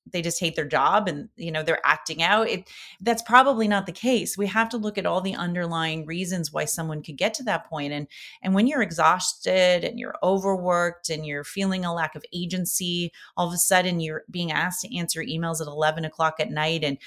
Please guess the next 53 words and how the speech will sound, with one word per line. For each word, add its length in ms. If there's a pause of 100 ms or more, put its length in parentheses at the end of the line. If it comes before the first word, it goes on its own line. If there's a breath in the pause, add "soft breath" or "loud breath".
(140 loud breath)
solve 400
problems 500
the 100
next 260
morning 300
by 200
eight. 340 (220 loud breath)
I 40
mean, 240 (380)
you're 180
gonna 240
feel, 540 (360 soft breath)
uh, 240
a 80
little 300
disillusioned 960
with 220
your 100
job, 560
and 180
you, 60
maybe 240
you're 140
not 280
going 140
to 60
perform 400
at 80
that 180
same 140
level. 200
So 200
those 200
are 60
the 80
kind 180
of 120
things 260
that 140
we 100
need 220
to 80
start 500
taking 300
a 40
moment 640
in, 240
in 140
H 200
R 220
and 100
in 200
leadership 500